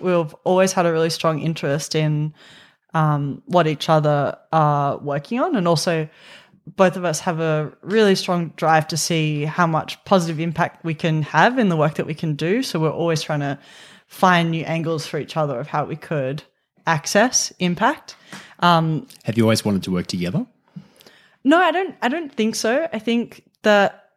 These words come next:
Speaker 1: that just happened. It became, um, something that felt like it was what we needed to do once we'd been discussing how this, um, insect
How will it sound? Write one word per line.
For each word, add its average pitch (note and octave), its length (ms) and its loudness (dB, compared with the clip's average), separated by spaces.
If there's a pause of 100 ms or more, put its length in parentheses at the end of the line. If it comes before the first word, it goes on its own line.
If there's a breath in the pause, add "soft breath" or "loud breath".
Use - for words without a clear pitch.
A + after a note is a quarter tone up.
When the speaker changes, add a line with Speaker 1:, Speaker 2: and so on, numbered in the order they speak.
(160)
Speaker 1:
that - 480 0
just - 440 -2
happened. C4 640 0
It F3+ 160 0
became, F3 760 0
um, D#3+ 580 -2 (480 loud breath)
something F#3 320 2
that F#3 120 -2
felt F#3 240 2
like D#3+ 340 -4 (520)
it F#3 160 0
was E3 140 -2
what E3+ 160 2
we F3 80 -2
needed F3 540 0
to A3+ 100 -4
do A#3 320 0 (280 loud breath)
once F#3 400 0
we'd F3 300 0
been E3+ 180 0
discussing D#3+ 800 0
how D#3 600 0 (220)
this, D#3+ 580 -4
um, D3+ 320 -2
insect G3+ 640 -2